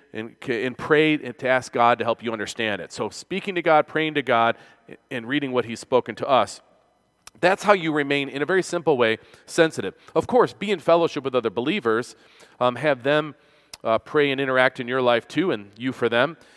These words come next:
In, in that context, a very simple faith context,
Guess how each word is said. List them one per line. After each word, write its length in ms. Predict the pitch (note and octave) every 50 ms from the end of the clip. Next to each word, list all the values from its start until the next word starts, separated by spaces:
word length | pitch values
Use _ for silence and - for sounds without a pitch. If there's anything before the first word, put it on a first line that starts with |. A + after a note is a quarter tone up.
| _ _
In, 160 | - B2+ C3
in 220 | - C#3+ C#3 C3+ B2
that 320 | F#3 G3+ A#3+ B3+ - -
context, 600 | - - G#3+ A3 A#3 A#3 - - - G2 - -
a 40 | C#3
very 180 | C#3 G#3 G#3+
simple 500 | F#3 - - A#3 A#3+ - G#3+ G3+ F#3+ F#3 - - - -
faith 260 | - F3+ F3 E3 -
context, 720 | - E3 F3 D#3+ D#3 - - G#2 F#2+ G2 - - - -